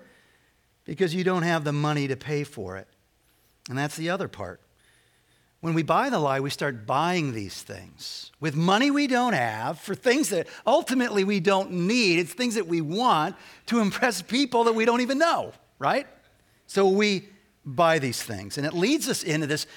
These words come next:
stranglehold of debt. So here's a statistic. I didn't, I didn't get the nuance here. So you look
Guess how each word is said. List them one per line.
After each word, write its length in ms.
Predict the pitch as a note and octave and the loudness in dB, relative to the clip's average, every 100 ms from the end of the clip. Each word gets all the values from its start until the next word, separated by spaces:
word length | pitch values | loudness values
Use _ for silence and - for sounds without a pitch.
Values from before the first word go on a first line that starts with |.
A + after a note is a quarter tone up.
| - | -14
stranglehold 1120 | - - - F#3 A3 A3 G#3+ D3 E3 D#3+ D#3+ - | -8 -6 0 2 4 4 2 2 2 4 2 -2
of 260 | C#3+ A2+ G2 | -6 -6 -4
debt. 520 | D#3+ C3+ A2 - - _ _ _ _ _ _ _ _ _ _ | 0 0 0 -10 -12 _ _ _ _ _ _ _ _ _ _
So 180 | - F#3 | -2 0
here's 220 | E3+ B3+ | 2 0
a 40 | D#3 | -2
statistic. 680 | - C3 - C3 - - - _ _ _ _ _ _ _ _ _ - | -6 -8 -6 -6 -8 -14 -18 _ _ _ _ _ _ _ _ _ -8
I 60 | |
didn't, 180 | E3+ B2 - | -6 -6 -10
I 120 | B2+ | -10
didn't 240 | D3 C3+ A#2 | -8 -8 -8
get 200 | C#3 C#3+ | -8 -6
the 120 | A#2 | -6
nuance 560 | B2 D3 C3 G#2 - - | -2 0 0 -4 -8 -10
here. 160 | G2 | -10
So 160 | - D3 | -8 -6
you 160 | D3 | -2
look 200 | E3 D3+ | -2 -4